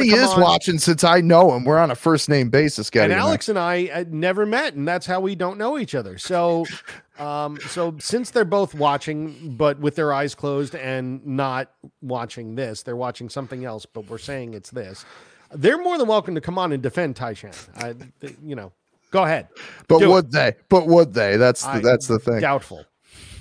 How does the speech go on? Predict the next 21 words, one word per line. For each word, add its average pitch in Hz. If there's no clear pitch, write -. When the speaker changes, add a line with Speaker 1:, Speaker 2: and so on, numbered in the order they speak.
Speaker 2:
Doubtful. 120
So 143
yeah, 131
that 143
song 151
is 120
that, 151
that 139
song. 120
Now, 175
I, 143
previously 233
I'd 151
picked 175
Virtuality, 156
um, 120
by 143
them. 135
Uh, 120
d-, 127
terrible, 123